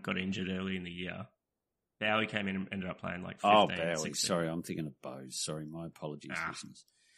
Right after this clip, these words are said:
Speaker 2: Totally lost it. Of course, Bowie had a massive ton week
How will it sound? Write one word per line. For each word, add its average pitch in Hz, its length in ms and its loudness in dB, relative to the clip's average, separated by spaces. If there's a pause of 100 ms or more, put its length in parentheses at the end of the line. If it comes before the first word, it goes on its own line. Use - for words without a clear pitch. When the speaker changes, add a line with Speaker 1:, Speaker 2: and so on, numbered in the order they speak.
(500)
Speaker 2:
Totally 113 260 8
lost 87 280 0
it. 87 60 -4
Of 90 120 -10
course, 120 340 6
Bowie 101 460 6
had 92 180 0
a 85 220 0
massive 85 500 -4
ton 85 320 -2
week 85 220 -6